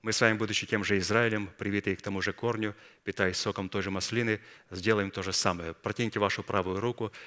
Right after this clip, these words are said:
символ правой деятельности, и, пожалуйста, молитесь вместе со мной. Небесный Отец, во имя Иисуса Христа, я отделил десятины от дома своего и принес в Твой дом, чтобы в доме Твоем была пища.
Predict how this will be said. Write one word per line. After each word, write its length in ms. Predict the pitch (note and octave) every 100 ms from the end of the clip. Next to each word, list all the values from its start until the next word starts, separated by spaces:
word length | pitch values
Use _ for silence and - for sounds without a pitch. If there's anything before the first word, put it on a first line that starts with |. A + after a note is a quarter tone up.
| -
символ 380 | - A#2+ G2+ G2
правой 280 | G#2+ F#2+ F#2+
деятельности, 580 | A#2 A#2+ G#2+ - A2+ - -
и, 80 | -
пожалуйста, 420 | A#2+ G#2+ G#2+ -
молитесь 420 | G2 G2+ G2 - -
вместе 300 | F2 - -
со 160 | -
мной. 300 | F2+ E2+ D2+ - - - - -
Небесный 560 | G2 G#2 A#2 - G#2
Отец, 500 | G#2 - E2 - - - _ _ _ _ _ _ _ _ _ -
во 160 | G2
имя 240 | F#2+ F2+ F2
Иисуса 400 | E2+ A2 G2+ F2+
Христа, 560 | - F2+ - F2+ D#2 - - - _ _ _ _ _ _ _ -
я 180 | A2+
отделил 420 | C3 C3 B2 B2 A#2+
десятины 500 | A#2 - A2+ B2 A#2
от 300 | A2+ A2+ -
дома 280 | G2 B2+ F#2+
своего 560 | F2 G2 F#2 F2 F2 D2 - _ _ _ _ _ _ _ _ _
и 100 | A2
принес 500 | - A2 A2+ G#2 - -
в 120 | -
Твой 320 | - G2+ G#2+
дом, 280 | F#2 F2 D#2+ - _ _ _ _ _ _ _ -
чтобы 320 | - C3+ B2
в 80 | G2+
доме 240 | C#3 C3+
Твоем 340 | B2 B2 A#2+ A2
была 200 | G#2+ G#2
пища. 560 | - G#2 - - D#2